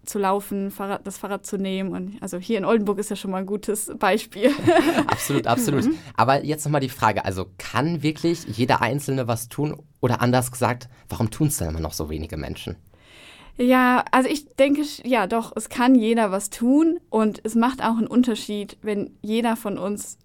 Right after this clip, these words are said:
Speaker 1: ein bisschen macht. Ähm, und ja, ich glaube, oft ist leider, ja, werden die Kosten als Punkt genommen, warum man das nicht macht, weil, ja, es noch zu teuer ist. Ähm, da ist eigentlich eher mein Tipp,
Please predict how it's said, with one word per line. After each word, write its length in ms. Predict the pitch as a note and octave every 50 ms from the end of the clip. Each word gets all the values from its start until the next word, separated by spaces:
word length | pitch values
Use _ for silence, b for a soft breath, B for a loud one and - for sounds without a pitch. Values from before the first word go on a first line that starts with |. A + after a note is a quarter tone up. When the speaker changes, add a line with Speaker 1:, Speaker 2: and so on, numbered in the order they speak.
| _ _
Speaker 1:
ein 140 | - G#3 G3
bisschen 320 | F#3+ G#3+ - - - F3 F3
macht. 420 | D3 G#2+ A#2 A3 - - - _ b b b b b b b b b b b -
Ähm, 560 | G#3 G#3 G3+ G3+ G3+ G3 G3 G3 G3+ G#3+ b b b b b b b b b b _ _
und 600 | A3+ A3 G#3+ G#3+ G#3+ G#3 G#3+ G#3 G#3+ - - _ _ _ _ _ _ _ _ _ _ _ _ _ _ _ _
ja, 220 | G#3+ C4 C4+ B3
ich 100 | A3+ B3
glaube, 260 | - A#3 A#3 A#3 G3+ -
oft 220 | A#3 B3+ - -
ist 140 | A#3 - -
leider, 500 | A3 G#3+ G#3+ G#3+ G#3 G#3 G3 F#3+ E3 - - - - - _ _ _ _ _ -
ja, 200 | G3+ G#3 G3+ F#3
werden 220 | G3 G3 G#3 G#3
die 100 | G3 G3+
Kosten 580 | - - B3 B3 B3 - - - - A3+ G#3 -
als 240 | - G3+ G#3 - -
Punkt 260 | - A#3+ A#3 A3+ A#3
genommen, 540 | A3+ G#3+ G#3 G#3 G#3 G#3+ A3 G#3+ G#3+ G3+ G3+
warum 240 | G#3 F#3+ G#3 G#3
man 140 | G#3+ G3+ G3+
das 140 | G3+ G3+ -
nicht 160 | G#3+ G#3 -
macht, 340 | A3 G3 G3 A3 - - -
weil, 300 | A3+ F#3 F#3+ F#3 - - - - - _ _ A#3+
ja, 240 | A3+ F#3+ - - - - _ _ _ _ _ _ _ _ _ _
es 160 | A3 G3 -
noch 120 | G#3 G#3 G3+
zu 140 | - - G3
teuer 400 | - - A3+ A#3+ B3 A#3 G#3 -
ist. 360 | G#3 A3 A3+ A3 - - B B B B B B B B B B B B B B B -
Ähm, 440 | A3 G#3 G#3 G#3 G#3 G3+ G3+ G3+ G3+
da 180 | G#3+ G#3+ A3+ B3
ist 140 | C#4 - -
eigentlich 260 | G3 A3 A3+ A3 -
eher 100 | F#3 A3
mein 220 | G#3+ G#3 G#3 G#3
Tipp, 380 | - - C4 B3 B3 - -